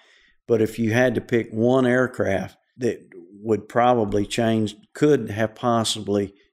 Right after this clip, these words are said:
changed the outcome of World War Two, I think you'd have to agree that it was a, a P fifty-one. It was just fast. It was maneuverable.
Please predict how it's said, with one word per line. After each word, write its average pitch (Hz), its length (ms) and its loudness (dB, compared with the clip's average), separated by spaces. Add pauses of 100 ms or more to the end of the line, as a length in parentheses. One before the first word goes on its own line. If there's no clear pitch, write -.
changed 113 300 -2
the 98 140 -4
outcome 107 400 -2
of 95 80 -4
World 104 200 0
War 101 100 -4
Two, 107 220 -4
I 101 80 -2
think 110 260 -8
you'd 101 120 -6
have 104 180 -6
to 80 160 -18 (400)
agree 104 300 0
that 101 100 -6
it - 40 -14
was 95 200 -6
a, 98 100 -14 (100)
a - 60 -18
P 104 200 -8
fifty-one. 98 640 -10 (180)
It 110 100 -8
was 110 140 -4
just 101 260 -6
fast. 120 500 0
It 101 160 -12
was 92 360 -10
maneuverable. 110 800 0